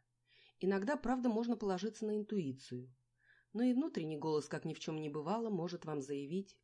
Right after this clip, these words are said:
«О, как я ошибался». В общем, как ни стараемся мы уберечь себя от неприятностей, они все равно случатся, и, как всегда, в самый неподходящий момент. Высшие силы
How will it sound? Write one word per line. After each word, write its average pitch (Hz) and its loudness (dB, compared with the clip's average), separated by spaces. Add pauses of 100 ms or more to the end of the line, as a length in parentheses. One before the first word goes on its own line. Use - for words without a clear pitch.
(120)
«О, 214 0
как 151 -12
я 147 -8
ошибался». 123 -10 (760)
В 170 -2
общем, 247 -2
как 135 -8
ни 135 2
стараемся 202 0
мы 220 0
уберечь 202 2
себя 190 0
от 190 -4
неприятностей, 185 -2 (340)
они 262 -2
все - -6
равно 214 0
случатся, 131 -8 (380)
и, - -6
как 156 0
всегда, 143 -4
в 131 -10
самый 233 -2
неподходящий 151 -6
момент. 123 -6 (1160)
Высшие 147 -4
силы 185 2